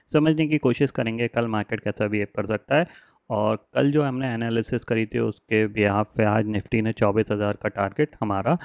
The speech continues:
हिट कर दिया, क्योंकि लास्ट दो दिन से हम बुलिश थे कंटिन्यू, क्योंकि Nifty ने ब्रेकआउट दिया था और जो टारगेट था वो चौबीस हज़ार था, आज finally यहाँ पे हिट हो गया।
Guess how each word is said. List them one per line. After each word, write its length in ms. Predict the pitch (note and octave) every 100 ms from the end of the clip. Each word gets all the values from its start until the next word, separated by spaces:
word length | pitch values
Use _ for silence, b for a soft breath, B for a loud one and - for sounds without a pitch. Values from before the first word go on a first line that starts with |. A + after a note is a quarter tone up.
| B B
हिट 140 | C#3+ -
कर 200 | C#3+ A#2+
दिया, 180 | B2 B2+
क्योंकि 280 | A#2+ A2
लास्ट 300 | A2+ G2+ A2
दो 400 | G#2+ - - B2+ C3
दिन 180 | B2+
से 120 | B2 C3
हम 160 | A#2+
बुलिश 300 | A2+ G#2+ G#2+ -
थे 80 | B2
कंटिन्यू, 480 | A2+ G#2 G#2+ A#2+ C3+
क्योंकि 360 | A2+ G2+ A2
Nifty 300 | G#2+ G2 -
ने 100 | G#2+ G#2
ब्रेकआउट 460 | G#2 F#2+ A2 G#2+
दिया 180 | A2 A2
था 160 | E3+ F3+ b b b _
और 100 | A#2+ G#2+
जो 160 | A2+
टारगेट 480 | A2 G2+ G#2 C#3 -
था 80 | D#3
वो 140 | D3+ C#3+
चौबीस 340 | G#2+ G#2+ A#2
हज़ार 240 | A2 A2
था, 180 | A2+ A#2+
आज 140 | G#2 -
finally 340 | G#2 G#2 G#2+
यहाँ 220 | A2 G2
पे 140 | D#3+ G3 B B -
हिट 280 | D3+ B2 A2+
हो 120 | F#2+
गया। 260 | G2+ G2